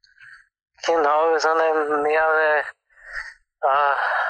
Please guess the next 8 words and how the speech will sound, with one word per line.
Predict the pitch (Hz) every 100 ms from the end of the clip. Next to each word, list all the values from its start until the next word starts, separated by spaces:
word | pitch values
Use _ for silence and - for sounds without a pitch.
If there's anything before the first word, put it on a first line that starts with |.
| - - - - _ -
sagen | 165 160
wir, | 151
haben | 156 156
wir |
da | 151 156
mit | 156
dem | 151
Klettergarten | - 165 - 175 165 165 170 - 170